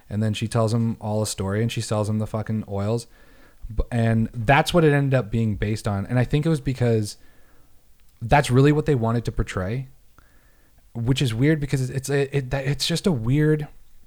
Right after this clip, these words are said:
like, taking, okay, so I just wanna read again the headline for what this whole series is about to be. "Take a deep dive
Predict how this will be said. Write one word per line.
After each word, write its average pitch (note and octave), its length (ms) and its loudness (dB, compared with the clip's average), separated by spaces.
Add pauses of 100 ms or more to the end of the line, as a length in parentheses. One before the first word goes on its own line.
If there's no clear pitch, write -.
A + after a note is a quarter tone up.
(280)
like, A#2 360 0
taking, F#3+ 340 4
okay, B2 200 2
so - 120 0
I D3 40 6
just D3+ 140 0
wanna F#3+ 140 6
read C3 260 4
again G#2+ 560 0 (560)
the G#2 140 -2
headline G#2+ 580 0
for G2 240 -2
what G2+ 180 -2
this G#2 140 -2
whole G#2 140 -2
series F#2+ 340 -4
is F2 100 -8
about E2+ 240 -8
to E2+ 60 -18
be. - 120 -14 (380)
"Take D#3 160 0
a E3+ 60 2
deep C#3 300 2
dive D3+ 340 4